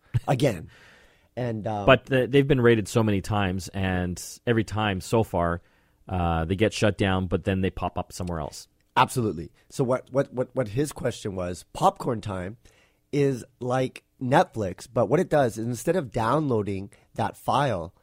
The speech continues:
Speaker 1: from multiple people, it's streaming that file from multiple people. So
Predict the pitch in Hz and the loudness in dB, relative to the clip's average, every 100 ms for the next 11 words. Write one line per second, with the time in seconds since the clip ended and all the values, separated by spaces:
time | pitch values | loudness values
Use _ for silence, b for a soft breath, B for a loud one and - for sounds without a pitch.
0 | _ _ _ _ - 131 113 101 101 110 | _ _ _ _ -6 -2 -2 -2 -4 -4
1 | - - 117 98 87 - - - 185 110 | -6 -6 -2 -2 -4 -10 -8 -4 -2 -2
2 | 87 85 _ _ - 180 - - 143 143 | -6 -8 _ _ -2 -2 -2 -10 -4 -2
3 | 180 165 110 78 _ 90 110 - - 98 | -2 -2 -6 -10 _ -6 -6 -4 -4 -4
4 | 95 87 123 107 95 101 95 101 92 82 | -4 -6 -4 -4 -6 -8 -10 -8 -8 -6
5 | 127 113 | -4 -6